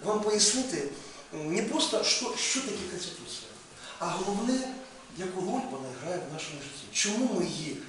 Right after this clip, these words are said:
повинні і знати, і поважати, що вона для нас є цінність. І наші хлопці на фронті, вони віддають своє життя не лише за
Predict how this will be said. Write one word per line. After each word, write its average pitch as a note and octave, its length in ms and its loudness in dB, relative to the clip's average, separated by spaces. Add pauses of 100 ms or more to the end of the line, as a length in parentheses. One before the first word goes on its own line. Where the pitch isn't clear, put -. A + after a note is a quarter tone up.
(100)
повинні F3+ 520 2 (340)
і A3+ 100 0
знати, B3+ 480 4 (100)
і G3 40 -6
поважати, G3 680 -4 (500)
що E3 100 -2
вона F#3+ 260 0
для D3+ 160 -4
нас - 220 -4 (240)
є G3+ 100 2 (180)
цінність. - 580 -2 (420)
І F3 60 0
наші G#3 240 6 (280)
хлопці G#3 480 2 (300)
на D3 100 -4
фронті, A3 400 -2 (480)
вони F#3+ 460 4 (480)
віддають G#3+ 360 2
своє G#3 160 2
життя - 280 -2 (480)
не F3 80 -2
лише G#3+ 240 4
за - 260 2